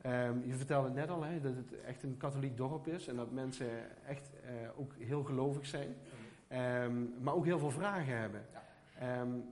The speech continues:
Speaker 1: merk je dat dat een plek is wa-, waar dat kan bij jou en Nadine thuis?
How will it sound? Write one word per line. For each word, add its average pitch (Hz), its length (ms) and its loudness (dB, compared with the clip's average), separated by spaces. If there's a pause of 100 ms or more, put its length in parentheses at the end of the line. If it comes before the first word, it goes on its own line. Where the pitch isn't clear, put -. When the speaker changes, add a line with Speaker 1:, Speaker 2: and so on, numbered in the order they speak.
(260)
Speaker 1:
merk 165 320 2
je 175 100 4
dat 160 160 4
dat 156 260 0
een 139 160 -2
plek 170 220 0
is 139 140 -2
wa-, 143 180 0 (320)
waar 135 200 4
dat 139 160 4
kan 180 260 2
bij 123 120 4
jou 120 260 4
en 120 140 0
Nadine 120 280 0
thuis? 113 400 -6